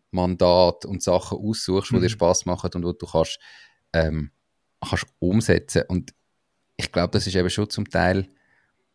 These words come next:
Speaker 1: auch ein Modell von der Zukunft. Zumindest empfehle ich jedem,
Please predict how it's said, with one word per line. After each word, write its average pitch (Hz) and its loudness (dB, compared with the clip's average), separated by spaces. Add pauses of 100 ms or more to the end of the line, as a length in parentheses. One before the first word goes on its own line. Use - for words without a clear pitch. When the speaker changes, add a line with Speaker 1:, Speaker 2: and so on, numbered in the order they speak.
(120)
Speaker 1:
auch 90 2
ein - -4
Modell 85 2
von 90 -8
der 90 -10
Zukunft. 90 -4
Zumindest 87 -2
empfehle 85 -2
ich 87 -4
jedem, 98 0